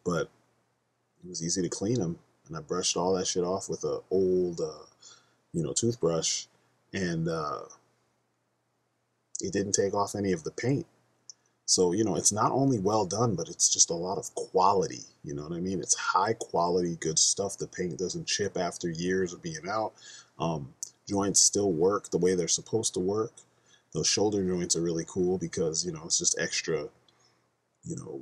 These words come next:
uh, freedom for his arm. I mean, you don't really need it because you don't really do too much that you bump into that with, but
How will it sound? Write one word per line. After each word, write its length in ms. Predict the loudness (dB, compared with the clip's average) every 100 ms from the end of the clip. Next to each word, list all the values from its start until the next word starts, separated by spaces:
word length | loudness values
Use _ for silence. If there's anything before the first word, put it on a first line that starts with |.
| -10
uh, 680 | -12 -14 -20 -20 -20 -20 -6
freedom 600 | -2 0 0 0 -4 -8 _ _ _ _
for 180 | -8 -6
his 140 | -4
arm. 360 | -4 -4 -6 -12 _ _ _
I 40 | -4
mean, 100 | 0
you 60 |
don't 140 | 0 0
really 240 | 0 -2
need 220 | -2 -4 -4
it 140 | -6
because 260 | -10 -12 -8
you 60 |
don't 140 | -6 -6
really 220 | -4 -6
do 180 | -8 -6
too 240 | -4 -4
much 320 | -4 -4 -4
that 200 | -4 -6 -10 _ _ _ _
you 120 | -8
bump 260 | -4 -4 -4
into 240 | -6 -4 -2
that 220 | -2 0
with, 300 | -2 -2 -6
but 200 | -4 -4